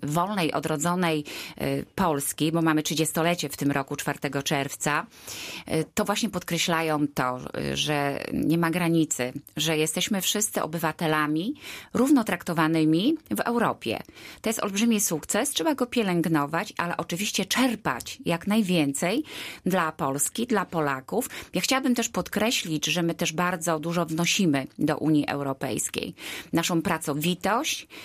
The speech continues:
e, pomysł na rozwój, e, przy-, no i oczywiście, e, z-, z-, dzięki temu Unia Europejska może się wciąż, e, rozwijać. Te wybory pokażą,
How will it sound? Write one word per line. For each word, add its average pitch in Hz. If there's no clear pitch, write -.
e, -
pomysł 175
na 180
rozwój, 170
e, -
przy-, -
no 170
i 202
oczywiście, 190
e, 160
z-, -
z-, -
dzięki 175
temu 160
Unia 170
Europejska 160
może 170
się 190
wciąż, 151
e, -
rozwijać. 151
Te 277
wybory 190
pokażą, 180